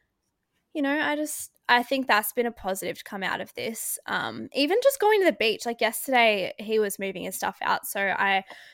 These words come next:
got out of the house, I went to the beach just by myself, and just doing that made me just feel so, I know it's such a simple thing, but just so empowered, and just, the beach is always a place that I've felt so at home, and that has just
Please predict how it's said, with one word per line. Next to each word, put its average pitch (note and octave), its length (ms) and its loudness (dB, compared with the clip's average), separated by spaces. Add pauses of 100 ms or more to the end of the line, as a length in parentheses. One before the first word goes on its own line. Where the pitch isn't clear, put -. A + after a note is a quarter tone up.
(220)
got B3+ 160 10
out A#3 160 12
of A3+ 80 2
the G#3+ 60 2
house, G3+ 360 2
I G#3+ 40 -2
went G#3 160 -4
to A3 80 -14
the A3+ 80 -8
beach G#3 320 -8
just C4+ 200 -4
by C#4+ 80 0
myself, G#3+ 720 0
and A#3 220 -4
just D4 280 -4
doing G#3+ 340 -2
that E4 380 2
made B3 220 -2
me C#4+ 100 -2
just D#4 240 -8
feel A#3+ 160 0
so, G#3 720 -2 (240)
I - 80 -6
know B3+ 100 2
it's C#4+ 80 -2
such D#4+ 140 -4
a D4+ 60 -8
simple A3 440 -6
thing, G#3 520 -8
but A3 180 -2
just A#3 240 -6
so C#4 160 0
empowered, A3 580 2
and G#3 160 -6
just, G#3 440 -8 (400)
the A#3 120 4
beach A#3+ 360 2
is C4+ 160 0
always G#3 400 0
a G#3 40 -4
place G3+ 400 -4
that F#3+ 200 2
I've F#3 180 0
felt - 240 -6
so - 240 -4
at - 80 -8
home, G3 480 -6
and G3 240 -6
that G3 160 -2
has G3+ 240 -8
just - 280 -8